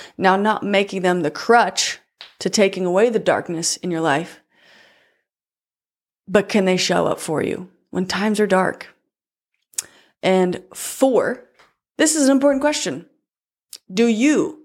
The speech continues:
do I, do we give people the opportunity to show up for us? And do we show up for others? Because if we want a friendship,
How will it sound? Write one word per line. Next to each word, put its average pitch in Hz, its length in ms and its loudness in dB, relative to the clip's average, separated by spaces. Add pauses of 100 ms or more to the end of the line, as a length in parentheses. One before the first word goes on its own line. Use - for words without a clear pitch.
(160)
do 262 180 4
I, 196 300 -2
do 220 160 2
we 214 640 -4 (340)
give 220 220 0
people 233 320 2
the 196 180 0
opportunity 165 840 -2 (480)
to 208 100 2
show - 240 2
up - 240 -2 (240)
for 165 220 0
us? - 260 -10 (500)
And 262 400 0
do 277 220 2
we 202 480 -2 (680)
show 190 240 0
up 151 180 -6
for - 160 -2
others? - 400 -4 (580)
Because 180 600 2
if 180 140 -4
we 285 200 4
want 214 420 -4
a 185 60 -8
friendship, 196 640 -2